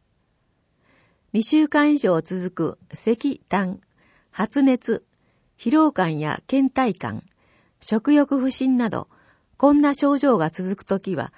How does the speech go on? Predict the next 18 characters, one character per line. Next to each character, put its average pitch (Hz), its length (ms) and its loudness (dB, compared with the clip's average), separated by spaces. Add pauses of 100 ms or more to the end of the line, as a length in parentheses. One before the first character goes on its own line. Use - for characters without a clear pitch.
(200)
早 254 260 0
め 269 140 6
に 254 100 4
受 226 160 0
診 226 240 0
し 214 140 -6
ま 196 120 -2
し - 160 -8
ょ 135 200 -10 (1040)
う。 - 40 -20 (840)
結 233 220 0
核 285 280 -2
は 277 280 0
早 330 280 0
期 180 140 -8
発 170 240 -6
見 190 220 -4
し、 - 260 -10